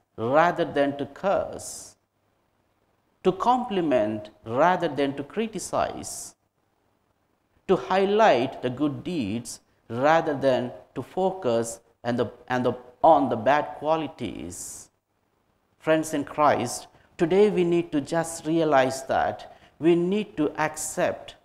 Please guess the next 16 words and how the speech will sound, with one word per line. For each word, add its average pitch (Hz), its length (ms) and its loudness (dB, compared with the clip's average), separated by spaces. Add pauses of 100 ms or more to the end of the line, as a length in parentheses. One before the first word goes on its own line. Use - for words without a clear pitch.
(120)
the 143 100 0
message 143 680 -2
which 131 200 -8
God 156 320 0
the 135 120 -2
Almighty 135 680 0
has 127 300 -8
given 127 360 -2
us, 123 380 -4 (380)
and 143 240 0
we 151 80 0
need 170 440 -2
to 113 300 -2 (260)
really 147 460 2
prepare 160 640 -4
ourselves, 110 800 0